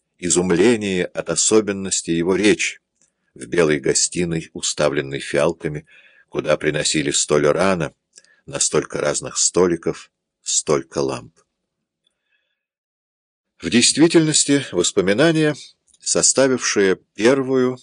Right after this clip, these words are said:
мадемуазель Сван, были отрезаны от Жильберты теперешней, овиваемые ароматом боярышника,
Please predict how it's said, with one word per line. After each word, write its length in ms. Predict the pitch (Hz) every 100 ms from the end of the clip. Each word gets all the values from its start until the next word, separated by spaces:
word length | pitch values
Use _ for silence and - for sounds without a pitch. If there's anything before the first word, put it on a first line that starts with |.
| _
мадемуазель 600 | - 87 90 98 92 95
Сван, 440 | - - 76 78 80 _ _ _ _ _ _ _ _
были 280 | - 170 170
отрезаны 920 | 165 117 - 160 180 127 123 123 123 _ _ _ _ _
от 180 | 82 78
Жильберты 920 | 78 76 65 85 120 - 110 110 101
теперешней, 840 | - 85 - 82 92 - 95 95 - _ _ _ _ _ -
овиваемые 760 | 82 78 85 101 98 92 87
ароматом 680 | - 82 78 80 87 92 82
боярышника, 880 | 73 76 73 78 - - 80 -